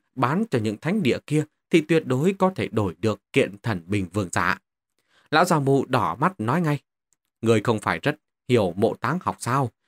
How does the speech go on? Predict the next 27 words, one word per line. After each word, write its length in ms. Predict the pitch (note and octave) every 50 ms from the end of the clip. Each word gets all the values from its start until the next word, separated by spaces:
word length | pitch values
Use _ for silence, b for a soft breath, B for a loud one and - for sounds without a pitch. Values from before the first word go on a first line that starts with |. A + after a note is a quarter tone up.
| _ _ _ _ _ _
Mau 200 | - C3+ C3 C3+
tìm 280 | B2+ - B2 G#2 F2+ -
xem 240 | - A2 A2 G#2+ - _ _ _
thần 160 | - D#3 E3
linh 140 | F#3+ G3+ F#3
kia 220 | F#3+ G3 G3 G3 F#3+ - _
được 260 | - C3 B2+ - - -
chôn 200 | C3 A#2+ A#2 -
ở 140 | - A2+ G#2+
nơi 140 | F#2+ G#2 G2
nào. 260 | G2 G2+ G2 F#2+ - _ _ _ _ _ _ _
Đào 240 | - D3 C#3+ D3 D3+
quan 220 | D3+ - G3 G3 F#3+
tài 140 | D#3+ C#3+
của 140 | C3 - B2
người 160 | A2+ G#2+ A2+
kia 220 | G#2 - - F#3 F#3
ra 180 | F#3+ F#3 F3+
một 260 | E3+ C3 A2 G2 - -
chút 160 | G#3+ A#3 A#3+ -
sớm 240 | - A#2+ G#2 F#2+ F#2
sớm. 320 | - B2 B2+ D#3+ G#3+ B3+ - _ _ _ _ _ _ _ -
Nếu 160 | A2+ B2 C#3+
như 260 | C3 A2 A2+ A2+ A2+ A2 - _ _ _ _
mà 380 | - C3 C3 C3 C3 C3 C3 - - _ _ _ _
bằng 200 | - B2+ A#2+ A2+
không 240 | - - B2+ A#2+ A#2